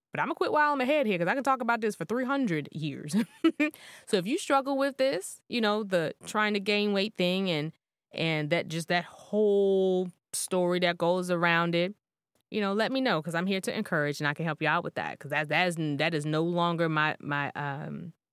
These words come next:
my goal, you know. So I, I have control over that now, and I've learned to accept the size that I am and work within my current abilities to work out, and, and, and I'm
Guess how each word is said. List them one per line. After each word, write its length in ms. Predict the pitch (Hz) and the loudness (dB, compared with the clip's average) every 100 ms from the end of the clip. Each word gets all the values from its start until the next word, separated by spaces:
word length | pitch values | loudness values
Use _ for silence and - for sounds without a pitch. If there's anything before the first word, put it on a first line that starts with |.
| _ _ _ _ _ _ _ | _ _ _ _ _ _ _
my 180 | 175 160 | 0 0
goal, 400 | 165 160 139 - _ _ _ | 0 -2 -2 -10 _ _ _
you 160 | - 156 | -10 -8
know. 280 | - - 160 | -10 -14 -20
So 260 | - 135 127 | -12 -10 -4
I, 220 | 156 151 - | 0 0 0
I 100 | 151 | -4
have 200 | 147 156 | -2 -2
control 340 | - 156 185 175 | -4 -4 0 0
over 180 | 160 151 | 0 -2
that 160 | 143 | -4
now, 300 | - 143 151 | -6 -6 -4
and 100 | 156 | -4
I've 160 | 143 143 | -6 -6
learned 200 | 147 143 | -6 -6
to 100 | 156 | -8
accept 520 | 147 - - 226 - - - - - | -6 -4 0 -2 -4 -16 -20 -8 -4
the 80 | |
size 340 | 175 170 165 165 | 2 2 2 0
that 160 | 160 | 2
I 140 | 156 151 | 2 0
am 400 | 151 156 175 214 - | 0 0 0 -2 -6
and 420 | 160 156 156 156 | -4 -2 -2 0
work 260 | 160 185 175 | 0 0 0
within 720 | 175 175 - 180 175 170 165 165 _ _ _ _ _ _ | -4 -2 0 0 2 0 -2 -6 _ _ _ _ _ _
my 680 | 170 175 180 180 180 175 165 - _ | 0 4 6 6 4 2 -2 -8 _
current 460 | - 233 240 214 - _ _ _ _ 180 | 0 2 4 2 -2 _ _ _ _ -2
abilities 680 | 214 196 185 175 175 - - | 0 2 2 2 0 0 -2
to 160 | 180 | 0
work 340 | 156 156 185 180 | 0 2 2 4
out, 360 | 170 175 180 | 4 4 4
and, 220 | 170 147 - | 2 -2 -4
and, 120 | 165 | -4
and 180 | 147 165 | -2 -2
I'm 240 | 160 151 | -2 -4